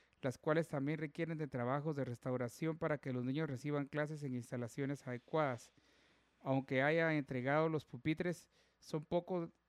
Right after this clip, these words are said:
para la necesidad de mobiliario en los planteles educativos,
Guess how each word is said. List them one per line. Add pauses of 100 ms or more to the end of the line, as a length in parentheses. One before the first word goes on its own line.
(180)
para
la
necesidad (680)
de
mobiliario
en
los
planteles
educativos,